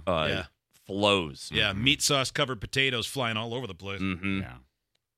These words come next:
Speaker 2: Who is going to, <laughs> this one's bleak.
Speaker 1: Oh, no.
Speaker 2: Who is,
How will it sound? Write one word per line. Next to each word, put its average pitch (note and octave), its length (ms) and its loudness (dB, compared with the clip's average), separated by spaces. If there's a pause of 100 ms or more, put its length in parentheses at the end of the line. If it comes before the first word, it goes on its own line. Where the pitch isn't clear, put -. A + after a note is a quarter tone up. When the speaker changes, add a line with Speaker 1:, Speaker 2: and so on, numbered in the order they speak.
(920)
Speaker 2:
Who C4 120 0
is B3 120 2
going G#3 320 2
to, - 80 -8 (360)
<laughs> - 360 -20
this - 200 -20
one's - 180 -18
bleak. - 400 -14 (380)
Speaker 1:
Oh, G2+ 60 -4
no. E2+ 380 -4
Speaker 2:
Who C#4 180 2
is, - 200 0